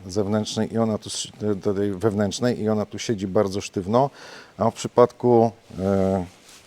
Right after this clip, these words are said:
mam tu jakiś magazynek? Mam. Nie, nie, e, trzeci. A w przypadku, zobaczcie, tej ładownicy, no tu już jest jednak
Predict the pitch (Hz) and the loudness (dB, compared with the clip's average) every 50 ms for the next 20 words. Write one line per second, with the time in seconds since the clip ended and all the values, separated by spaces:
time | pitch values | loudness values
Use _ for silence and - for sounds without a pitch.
0 | - - 98 98 98 110 98 92 92 - 101 107 107 113 104 120 147 165 185 - | -16 -12 -10 -8 -6 -8 -8 -8 -8 -6 -4 0 0 0 0 0 -2 -4 -6 -10
1 | - - - - - - - 98 82 151 - - 92 90 - - - - - - | -14 -20 -20 -20 -20 -14 -12 -10 -10 -10 -12 -14 -20 -20 -20 -20 -20 -20 -20 -20
2 | - - - - 123 151 147 131 113 98 85 - - 110 110 110 110 98 90 - | -20 -18 -8 -2 2 2 4 4 2 0 -2 -4 0 4 6 6 6 6 2 0
3 | - 98 - - - - - - - - - - - - - - - - - - | -2 -2 -2 -4 -8 -10 -12 -12 -14 -14 -16 -18 -18 -18 -16 -14 -14 -14 -14 -14
4 | - - - - - - 117 139 135 - - - 139 - 135 127 123 - - - | -16 -18 -20 -10 0 4 4 4 4 2 -2 -6 0 6 8 8 8 6 2 -4
5 | 117 107 113 104 113 117 113 - - - - 113 110 107 101 - - - - - | -2 0 2 4 4 4 4 4 0 0 0 0 0 0 -2 -8 -18 -20 -20 -20
6 | - - - - - - - - - - - - - - - - - - - - | -20 -20 -20 -20 -20 -20 -20 -20 -16 -12 -10 -10 -10 -12 -20 -20 -20 -20 -20 -20
7 | - - _ - - _ _ _ - - 143 135 127 127 107 110 101 104 113 107 | -20 -20 _ -20 -20 _ _ _ -2 4 6 6 8 8 6 6 2 2 2 0
8 | 104 - - 120 123 127 117 - - - 117 117 104 - 139 131 127 127 117 - | -2 0 2 2 2 2 2 -2 -4 -2 -2 0 2 2 4 4 4 4 2 0
9 | 127 117 - - 139 117 120 117 107 104 - - | -2 0 4 4 4 6 6 4 2 2 0 -4